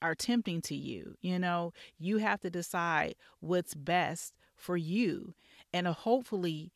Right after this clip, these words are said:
you can get to a place where you're strong enough and you can bring people along on the journey with you.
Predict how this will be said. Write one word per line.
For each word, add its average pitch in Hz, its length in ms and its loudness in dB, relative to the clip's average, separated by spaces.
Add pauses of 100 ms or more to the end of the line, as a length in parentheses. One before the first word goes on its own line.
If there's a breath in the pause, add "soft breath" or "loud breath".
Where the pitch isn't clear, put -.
(280 soft breath)
you 196 160 2
can 196 140 0
get 175 200 0
to - 140 -2
a 175 60 0
place 170 480 0 (160)
where 175 120 0
you're 170 180 2
strong 208 340 0
enough 151 340 0 (160)
and 170 200 0
you 180 100 2
can 170 180 -2
bring 165 240 -2
people 165 380 2
along 151 420 0
on 151 160 -4
the 151 120 0
journey 156 500 -2
with 156 300 -2
you. 92 320 -10